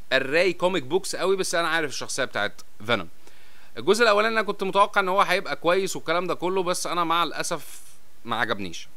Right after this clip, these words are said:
الجزء الاولاني. الجزء ده انا نسبه ترقبي ليه ستة من عشرة، مش اكتر من كده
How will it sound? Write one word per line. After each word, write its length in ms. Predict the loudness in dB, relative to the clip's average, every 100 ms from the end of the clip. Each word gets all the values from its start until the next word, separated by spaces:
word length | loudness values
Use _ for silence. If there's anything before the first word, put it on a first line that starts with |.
| -8
الجزء 200 | -4 -2
الاولاني. 400 | -2 -2 -4 -6
الجزء 360 | 2 4 4 2
ده 220 | 4 4
انا 280 | 4 2 2
نسبه 300 | 0 -2 -2
ترقبي 640 | 2 2 2 0 0 -2
ليه 440 | -2 -4 -4 -4 -6 -8 -10 -8 -10 -8 -6
ستة 360 | 2 4 6
من 100 | 6
عشرة، 340 | 6 4 0 -2
مش 200 | -4 -4
اكتر 280 | -2 -2
من 160 | -4 -2
كده 280 | 0 0